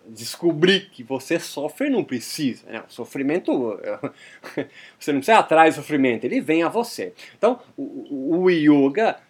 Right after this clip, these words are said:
também percebe que existe uma saída pro sofrimento. Qual é? Primeiro, sacar o que faz você sofrer. O que faz sofrer? Ciclo de samsara.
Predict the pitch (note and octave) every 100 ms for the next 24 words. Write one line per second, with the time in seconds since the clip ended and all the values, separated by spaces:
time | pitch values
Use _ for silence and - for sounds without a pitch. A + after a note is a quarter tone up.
0 | - E3+ D3+ C3+ B2+ B2 D#3+ D3 C#3 -
1 | C#3+ C3 A3 A3 D3+ A2 - - _ F#3
2 | F3 C3+ G#2+ C#3 F3+ - - - C#4 D4+
3 | _ _ - E3 F3 E3 - - F#3 F3+
4 | G#3 A3+ A3 A#3 A3+ E4+ D4 C#3+ A2+ -
5 | - D#3+ C#3+ D3+ D4 - _ _ _ _
6 | _ _ _ _ _ _ C3 B2 C3 F3
7 | B3+ _ _ - - A3 G3 - G3+ A3+
8 | C4+ F#3 G3+ A3+ - F#3+ F#3 G3+ C4 B3
9 | D3 G#2 - _ - G3 A3 D#3+ D3+ G#3+
10 | G#3 E4 F#4 _ _ - A3+ A3 - -
11 | B2 - -